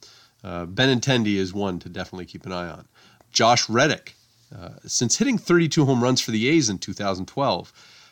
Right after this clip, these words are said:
uh, Reddick, he's ranged between ten and twenty home runs for seven straight seasons. But last season's home run fly ball rate,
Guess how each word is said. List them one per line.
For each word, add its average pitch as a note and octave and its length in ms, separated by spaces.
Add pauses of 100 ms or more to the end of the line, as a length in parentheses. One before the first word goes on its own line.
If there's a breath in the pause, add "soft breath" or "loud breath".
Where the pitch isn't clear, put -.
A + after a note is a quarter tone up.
(140)
uh, G#2 240
Reddick, D3+ 260
he's B2+ 220
ranged C3+ 260
between B2 340
ten C#3+ 220
and C3+ 140
twenty C3+ 220
home A#2 200
runs F#2+ 220
for - 120
seven A2+ 360
straight G2 300
seasons. - 420 (320 loud breath)
But A2+ 100
last D#3 280
season's C3 240
home A#2 140
run G#2 160
fly G2+ 200
ball F2+ 180
rate, F#2 280